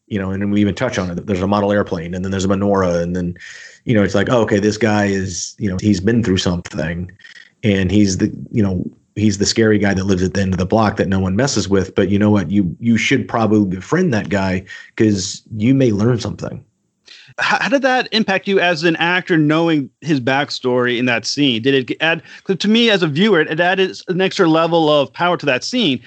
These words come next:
Speaker 2: but you haven't gone back and watched the scene again, knowing, you know, after having seen the tattoo, um, reveal. As an
Speaker 1: Yeah.
Speaker 2: actor, like, did it just bring you to the, like, an extra level, knowing that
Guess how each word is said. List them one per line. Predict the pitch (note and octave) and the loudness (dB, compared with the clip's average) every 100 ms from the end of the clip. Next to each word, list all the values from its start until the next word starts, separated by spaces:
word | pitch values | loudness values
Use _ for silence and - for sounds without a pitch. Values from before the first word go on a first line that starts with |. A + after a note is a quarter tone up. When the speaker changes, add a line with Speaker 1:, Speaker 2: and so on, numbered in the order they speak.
| - | -8
Speaker 2:
but | F#3+ | -4
you | F#3 | -2
haven't | F#3 E3+ | -2 -2
gone | E3+ | 0
back | D#3 D#3 | 0 -2
and | D#3+ | 0
watched | D3+ - | -4 -4
the | |
scene | D#3+ C#3 | -4 -2
again, | A#2 D#3+ D#3+ | -2 0 2
knowing, | C#3 C#3+ C#3+ C#3 - _ - | 2 2 0 0 -4 _ -6
you | F#3 | 0
know, | D3+ | 0
after | D3 C#3+ D#3 D3 | 0 -2 2 2
having | C3 D#3 | 2 -4
seen | B2+ G#3+ F#3 | -2 -2 0
the | |
tattoo, | C3 A#2+ A#2+ B2 B2+ - _ _ C#3+ | 0 -2 -2 -2 -4 -6 _ _ -2
um, | C3+ | 0
reveal. | C3 A#2+ F3+ C3+ A2+ - - - - | 0 0 0 0 -2 -6 -20 -12 -4
As | E3 | -2
an | E3+ | 0
Speaker 1:
Yeah. | G3+ | 0
Speaker 2:
actor, | F#3+ F#3 F3+ E3+ - - _ D#3+ | 2 2 2 2 -2 -8 _ 0
like, | F3 | 2
did | E3 | 2
it | F3 | 0
just | - F3 E3+ - - B2+ | 2 2 0 -8 -14 0
bring | E3 | 2
you | E3+ | 2
to | D#3 | 2
the, | D#3 D3+ | 2 2
like, | D#3 | 0
an | D3+ | 0
extra | D3 D3+ B2+ | 0 0 2
level, | A#2+ C3 C#3 | 2 2 4
knowing | C#3 C#3 C#3 A#2+ | 4 4 2 2
that | B2+ A#2+ | -2 -2